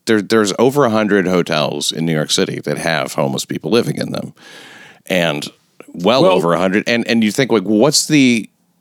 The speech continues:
Speaker 1: incentive to not be homeless if you get to stay in a nice hotel room?
Speaker 2: Well, that's another problem. The, the pandemic has enabled advocates for expanded services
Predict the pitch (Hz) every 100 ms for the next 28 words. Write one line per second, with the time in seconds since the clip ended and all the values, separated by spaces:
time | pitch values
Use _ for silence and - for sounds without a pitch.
0 | - 113 - 120 156 95 - - - 98
1 | 107 98 104 104 143 98 78 90 - -
2 | - 95 71 - - 95 92 - 92 90
3 | 95 90 101 123 135 147 170 190 185 160
4 | 127 101 90 76 - 69 - 170 160 -
5 | 180 165 180 196 196 - - 151 139 139
6 | 127 123 135 139 135 135 135 127 - _
7 | _ _ _ _ _ - 131 143 143 -
8 | 151 139 - - - - - _ _ -
9 | 135 120 117 117 120 - - - - 127
10 | 131 131 135 120 - 123 110 104 104 -
11 | 110 104 104 104 -